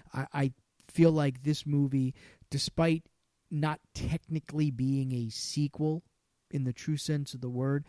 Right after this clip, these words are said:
it functions like a sequel 'cause the first movie has a beginning, middle, and end to it, and it can be used, you can watch it as a standalone story.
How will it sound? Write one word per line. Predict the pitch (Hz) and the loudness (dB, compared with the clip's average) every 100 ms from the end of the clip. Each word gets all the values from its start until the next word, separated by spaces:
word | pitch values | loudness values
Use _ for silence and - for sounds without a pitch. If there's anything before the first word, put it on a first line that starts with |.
| - - _ | -12 -20 _
it | - 139 | -14 -14
functions | - 143 156 - 185 175 | -6 -2 -2 0 -2 0
like | 175 175 175 | 0 -2 -2
a | |
sequel | - 190 180 185 | -2 -2 0 0
'cause | 156 127 | 0 -2
the | 123 | -4
first | 143 139 | -4 -4
movie | 143 139 135 135 135 _ _ _ - | -2 -2 0 -2 -4 _ _ _ -14
has | - 139 139 | -6 -4 -2
a | |
beginning, | 135 139 143 139 | -2 -2 0 0
middle, | 139 139 139 | 0 0 0
and | 135 | 0
end | 139 147 | -2 -2
to | - | 0
it, | 147 | 0
and | 135 | 0
it | 120 | -4
can | - 127 | -2 -2
be | 127 | -2
used, | 127 123 131 135 - | 0 2 2 0 -6
you | 143 | -4
can | 135 127 120 | -2 -2 -2
watch | 127 135 | -4 -4
it | 147 | -2
as | 139 | -2
a | 127 | -4
standalone | - 127 127 123 120 113 | -4 -2 -2 -2 -2 -4
story. | - - 117 120 | -6 -2 0 0